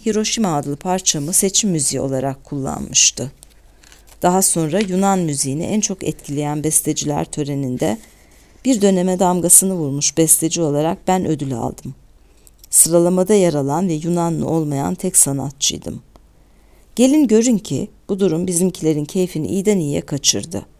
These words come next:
Şimdi yazacağım şeye belki de genç kuşaklar inanmayacaktılar. Ne yaptılar biliyor musunuz? Maria Farandori'ye mektup yazıp benim Türk devletinin ajanı olduğumu ve benimle çalışmasının doğru olmadığını bildirdiler.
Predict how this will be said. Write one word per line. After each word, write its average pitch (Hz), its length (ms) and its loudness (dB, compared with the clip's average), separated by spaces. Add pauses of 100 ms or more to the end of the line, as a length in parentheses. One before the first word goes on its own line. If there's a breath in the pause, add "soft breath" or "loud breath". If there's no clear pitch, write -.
(560 soft breath)
Şimdi 311 340 6
yazacağım 226 560 4
şeye 156 280 0
belki 180 320 2
de 170 80 2
genç 180 280 0
kuşaklar 151 520 -2
inanmayacaktılar. 135 1080 -4 (800 soft breath)
Ne 220 60 6
yaptılar 160 640 2
biliyor 202 260 0
musunuz? 139 640 -6 (340)
Maria 175 280 2
Farandori'ye 160 760 -2
mektup - 440 -8
yazıp 143 360 -2
benim 180 200 0
Türk - 320 -12
devletinin 151 460 -2
ajanı 156 440 -2
olduğumu 143 600 -4 (320 soft breath)
ve 180 100 2
benimle 190 360 4
çalışmasının 160 840 -2
doğru 190 280 2
olmadığını 135 580 -2
bildirdiler. 123 800 -8